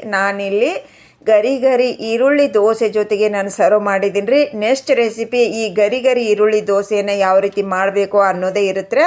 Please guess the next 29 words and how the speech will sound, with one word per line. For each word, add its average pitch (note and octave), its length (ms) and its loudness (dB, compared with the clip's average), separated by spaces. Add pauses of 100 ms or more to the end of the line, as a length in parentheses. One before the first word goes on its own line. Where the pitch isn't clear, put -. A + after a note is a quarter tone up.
(680)
ಅದನ್ನು C4+ 420 0
ಕೂಡ A3 220 0
ನೀವು G#3 300 -4
ಸ್ಕಿಪ್ B3 340 -10
ಮಾಡದೆ G#3 360 0
ಎಲ್ಲ F#3+ 260 2
ವಿಡಿಯೋನ F#3+ 460 0
ನೋಡ್ರಿ. G#3+ 440 0
ದೋಸೆ B3+ 320 4
ಕೂಡ A#3+ 240 0
ಸೂಪರ್ C4 540 -2
ಆಗಿರುವಂಥ G#3+ 580 0 (380)
ದೋಸೆ G3+ 360 -2
ರೀ. C#4 160 0 (600)
ಈಗ A#3 240 -4
ಇದನ್ನು B3 380 2
ನೋಡ್ರಿ, G#3+ 520 2
ಈ G3+ 500 -6
ದೋಸೆ A#3+ 400 2
ಗರಿ G#3 300 2
ಗರಿ A#3 340 0
ದೋಸೆ A3 320 0
ಜೊತೆಗೆ G#3 480 -2
ಈ G3+ 180 -6
ಚಟ್ನಿಯನ್ನು G#3+ 760 -4
ತಿಂತಾ G#3 380 -4
ಇದ್ರೆ G#3+ 340 -2
ನೋಡ್ರಿ, G3+ 520 -2
ದೋಸೆಗಿಂತ B3 540 0